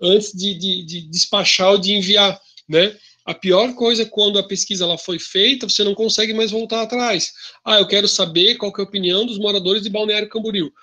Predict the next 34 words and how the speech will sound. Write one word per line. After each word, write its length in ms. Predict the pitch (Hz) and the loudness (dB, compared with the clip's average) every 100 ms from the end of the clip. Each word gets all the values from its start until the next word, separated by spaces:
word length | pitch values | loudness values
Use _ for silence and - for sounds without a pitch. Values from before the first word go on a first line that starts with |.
| - - | -20 -8
Vou 120 | 180 | -6
fazer 320 | 196 175 185 | -2 0 0
no 100 | 214 | 0
Google 340 | 190 208 196 | -2 0 0
Forms, 540 | 180 - 165 185 233 175 | 0 0 2 2 0 0
vou 100 | 196 | 0
mandar, 420 | 196 175 170 196 | 0 0 0 2
mandei 260 | 226 202 220 | 2 0 0
pra 120 | 214 | -2
todo 280 | 220 226 240 | -2 -2 0
mundo. 220 | 233 185 | 0 -2
O 40 | |
pessoal 240 | 175 - 185 | -4 -6 -6
começa 400 | 190 190 196 208 | -2 -2 -2 -2
a 20 | |
responder, 640 | 196 190 196 185 196 220 - - - | -4 -2 0 4 4 2 -4 -16 -4
você 240 | 190 220 | 0 0
descobre 400 | 226 - - 214 | 0 -2 -2 -2
que 60 | 208 | 0
tem 100 | 220 | 0
uma 140 | 214 | 0
falha. 600 | 196 - 220 220 196 165 - _ _ _ _ | 0 2 4 6 4 2 -2 _ _ _ _
Como 160 | - 202 | -4 -2
é 40 | |
que 80 | 233 | -2
você 120 | - 226 | -4 -2
vai 140 | 226 | -4
voltar 300 | 208 220 214 | -4 -6 -6
se 80 | 214 | -8
sua 120 | 208 | -8
pesquisa 340 | - - 202 | -8 -10 -6
é 40 | 208 | -6
Balneário 380 | 202 202 196 196 | -4 -2 -2 -4
Camboriú, 420 | 196 196 185 | -6 -6 -6